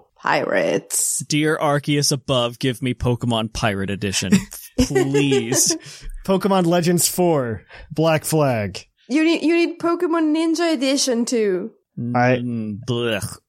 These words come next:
Speaker 3: I think there's a lot of,
Speaker 1: I'm
Speaker 3: I think,
Speaker 1: sorry.
Speaker 3: I think this kind of game series, like, brings out a lot of things. I don't know. This is, like, we obviously didn't speculate about Let's Go this much, right? So it's already that much more exciting.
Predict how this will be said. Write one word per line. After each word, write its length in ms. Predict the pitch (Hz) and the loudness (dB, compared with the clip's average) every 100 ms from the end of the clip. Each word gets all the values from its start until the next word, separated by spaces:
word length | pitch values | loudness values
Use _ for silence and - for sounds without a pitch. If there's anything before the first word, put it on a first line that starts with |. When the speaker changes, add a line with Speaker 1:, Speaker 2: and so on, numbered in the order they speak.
| _ | _
Speaker 3:
I 120 | 131 | -2
think 160 | 190 330 | 0 0
there's 180 | 247 175 | 0 2
a 40 | |
lot 180 | 156 151 | 2 2
of, 100 | 147 131 | 0 -2
Speaker 1:
I'm 20 | 170 | -2
Speaker 3:
I 60 | 143 | 0
think, 220 | 202 196 | 0 -2
Speaker 1:
sorry. 180 | 185 147 | -2 0
Speaker 3:
I 20 | |
think 100 | 196 | 2
this 120 | 208 | 0
kind 240 | - 156 139 | 0 2 2
of 280 | 123 113 - | 2 0 0
game 500 | 127 123 117 107 - | 0 2 0 -2 -4
series, 520 | - 127 113 110 104 | 0 2 2 2 2
like, 260 | 101 98 - | 0 0 0
brings 300 | 113 110 104 - - | 0 2 -2 -6 -2
out 160 | 117 107 | 0 2
a 60 | |
lot 160 | 104 101 | 2 2
of 100 | 98 | 0
things. 280 | - 98 123 | 0 -2 0
I 80 | 180 | 0
don't 80 | 156 | 2
know. 100 | 165 | 2
This 140 | 185 | 0
is, 100 | 185 | 0
like, 220 | 156 143 | -2 -2
we 180 | 156 185 | -2 2
obviously 300 | 247 262 208 | 2 2 2
didn't 140 | 180 - | 2 2
speculate 340 | 156 156 143 | 0 2 2
about 200 | 123 110 | 2 0
Let's 160 | 117 - | 0 2
Go 160 | 110 | 2
this 180 | 101 - | 2 0
much, 220 | 104 107 | -2 -4
right? 200 | 113 107 - _ - | -2 -2 -4 _ -2
So 140 | 147 | 0
it's 100 | 143 | 4
already 220 | 202 175 | 4 4
that 180 | 135 123 | 2 2
much 160 | 117 113 | 0 0
more 120 | 107 | -2
exciting. 460 | 101 104 101 104 | 2 0 0 -4